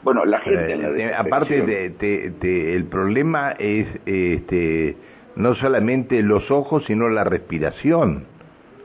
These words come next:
Speaker 1: Claro.
Speaker 2: Cuando
Speaker 1: Entonces,
Speaker 2: respira.
Speaker 1: la gente en la desesperación empezaron a romper los alambrados y se mandaron para el centro de la cancha. Decí que, eh, insólitamente, la, la verdad que el, el público de Gimnasia,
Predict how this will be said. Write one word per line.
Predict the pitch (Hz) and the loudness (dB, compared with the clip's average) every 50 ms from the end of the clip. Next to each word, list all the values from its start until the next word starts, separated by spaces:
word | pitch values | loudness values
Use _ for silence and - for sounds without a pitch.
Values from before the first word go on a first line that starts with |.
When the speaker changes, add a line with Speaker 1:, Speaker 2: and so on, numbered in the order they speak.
| - - - - - - | -20 -20 -20 -20 -16 -6
Speaker 1:
Claro. | - - 190 226 - - - - - - - - - - | -2 0 0 2 2 2 2 0 -2 -6 -12 -16 -8 -4
Speaker 2:
Cuando | - 104 101 101 98 98 101 101 | 0 0 2 4 4 4 4 4
Speaker 1:
Entonces, | 113 117 - | 4 2 2
Speaker 2:
respira. | 135 139 - - - - | 2 2 2 2 2 2
Speaker 1:
la | 117 107 - | 2 2 2
gente | 104 101 - - - - - - - - - - - - - - - - - - - - | 0 0 -2 -2 -8 -20 -20 -20 -20 -20 -20 -20 -20 -20 -20 -20 -20 -20 -20 -20 -10 -6
en | - 98 101 | -2 -2 0
la | 98 90 | 0 0
desesperación | 87 90 - - 87 - - - 85 95 - - 160 151 104 87 80 85 101 - - - - - - - - - - - - - 117 | -2 -2 -2 -4 -6 -4 -4 -2 -2 -4 -4 -4 -2 0 0 0 0 -2 -4 -8 -10 -16 -20 -20 -20 -20 -20 -20 -20 -12 -6 -2 -2
empezaron | 113 98 123 123 - 190 190 190 131 113 | 0 2 0 0 0 -2 -2 -2 -2 0
a | 104 | 0
romper | 92 98 101 95 98 101 - - 160 - 156 | 2 2 2 2 2 0 0 0 0 0 0
los | 160 135 107 - - | 0 0 -2 0 -2
alambrados | 85 80 80 82 87 101 135 131 104 90 90 92 - - | 0 0 0 0 0 0 0 0 2 2 0 0 -2 -4
y | 92 | -8
se | - - 98 | -8 -6 -4
mandaron | 82 78 85 87 95 127 170 160 151 127 - | -4 -2 -2 -2 -2 -2 0 0 0 0 0
para | 87 76 73 | -2 -2 -2
el | 73 78 - | -2 -4 -2
centro | 107 107 110 104 - 78 78 | 0 0 0 0 -2 -2 -2
de | 71 | 0
la | 65 80 82 | 0 -2 -2
cancha. | - - 65 55 - - - - - - - - - _ - - - - _ - - - - | -2 -4 -4 -4 -6 -8 -10 -8 -8 -10 -12 -20 -20 _ -20 -20 -20 -20 _ -20 -20 -18 -6
Decí | - - 170 165 - - - 320 - | -2 0 0 0 2 2 2 0 2
que, | - 120 113 107 110 - | 2 4 4 4 4 2
eh, | - - - - - 58 - - - | 0 -2 -6 -4 -2 -2 -2 -2 -2
insólitamente, | 87 85 82 78 - - - 165 185 190 160 110 - 78 80 90 85 78 71 73 71 82 101 131 143 | -2 -2 0 -2 -2 -4 -2 -2 0 0 0 0 0 0 0 0 -2 -2 -4 -6 -6 -4 -2 -2 -2
la, | - - - - - | -2 -2 -2 -2 -2
la | - 82 80 | 0 0 0
verdad | 71 78 107 139 - | 2 2 0 0 0
que | 104 | 2
el, | 90 78 - - - | 0 0 0 0 0
el | 82 80 | 0 0
público | - - 135 143 131 107 85 82 | 0 0 2 2 4 4 4 2
de | 76 82 - | 0 0 -2
Gimnasia, | - 85 80 98 107 101 92 - - - 82 82 78 | -4 -4 -2 0 0 0 -2 -2 -2 -2 0 0 0